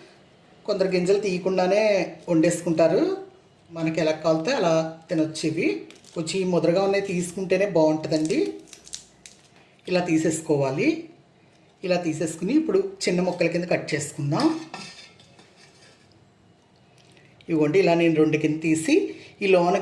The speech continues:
గింజలు అనేవి సెపరేట్ చేస్తానండి. ఇలా తీసుకున్నాక ఇలాగా నాలుగు ముక్కల కింద చేస్తున్నానండి. ఇలా మనం ఒక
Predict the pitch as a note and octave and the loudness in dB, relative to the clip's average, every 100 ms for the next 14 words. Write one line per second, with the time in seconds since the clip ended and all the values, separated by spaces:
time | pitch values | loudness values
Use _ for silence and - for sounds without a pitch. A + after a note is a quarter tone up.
0 | F3 F3 F3+ F3+ E3+ F3 D4 D#4 G3 F3 | 0 2 4 4 4 4 2 2 2 2
1 | E3+ - D#3 D3+ D#3 D3+ - F#3+ F#3+ F#3+ | 2 2 0 2 2 2 0 0 0 0
2 | E3+ - F3+ E3+ E3+ D4 G3+ F3 E3 E3 | -4 -2 0 0 2 2 4 4 4 2
3 | E3 - - F#3+ F3+ F3 E3 F3 F3+ F3+ | -2 -8 -4 0 2 2 2 0 0 -2
4 | D#3+ E3 D3 - E3+ D3+ D3 B3 G4 - | 0 0 0 0 0 2 2 2 0 -2
5 | - - - - - - _ - _ _ | -14 -14 -12 -12 -16 -20 _ -20 _ _
6 | _ - - _ _ _ _ - - - | _ -20 -20 _ _ _ _ -20 -16 -12
7 | - - - _ _ - F3+ F3 E3+ C#4 | -10 -12 -14 _ _ -4 0 2 2 0
8 | G4+ - - _ _ _ _ _ _ - | -2 -10 -20 _ _ _ _ _ _ -20
9 | _ _ _ _ _ - - _ _ _ | _ _ _ _ _ -20 -20 _ _ _
10 | _ _ _ _ _ _ - F3 | _ _ _ _ _ _ -8 -4